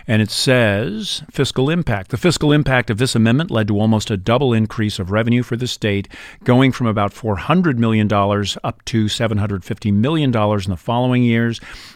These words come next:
In the state general fund and county general funds, the revenue for both also doubled." So, huge money attached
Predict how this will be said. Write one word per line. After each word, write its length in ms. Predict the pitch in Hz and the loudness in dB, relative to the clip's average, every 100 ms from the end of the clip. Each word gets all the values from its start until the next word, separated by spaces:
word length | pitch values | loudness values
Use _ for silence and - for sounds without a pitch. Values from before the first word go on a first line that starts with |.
| - | 0
In 100 | 117 | 2
the 60 | |
state 260 | 107 120 101 | 2 0 2
general 300 | 117 151 143 | 2 2 2
fund 260 | - 139 | 0 0
and 140 | 127 107 | 2 -2
county 320 | - 156 165 | 0 0 0
general 380 | 113 107 101 98 | 0 0 0 -2
funds, 500 | - 101 101 101 - - - | -2 0 2 0 -2 -16 -12
the 100 | - | -4
revenue 340 | 101 127 131 127 | 0 2 2 0
for 140 | 127 | -2
both 380 | 107 104 101 - _ | 0 0 0 -4 _
also 360 | 113 117 - 101 | -4 -2 -2 -2
doubled." 460 | 92 90 - - - - - - - | -2 -4 -6 -20 -20 -20 -20 -18 -16
So, 360 | - 165 147 135 - - - - - - - | -2 4 4 4 -4 -20 -20 -20 -20 -20 -18
huge 400 | - - 247 220 | -4 4 6 6
money 400 | 147 156 123 85 - - | 4 4 2 -2 -12 -6
attached 600 | 123 123 170 151 - | -2 2 2 2 -4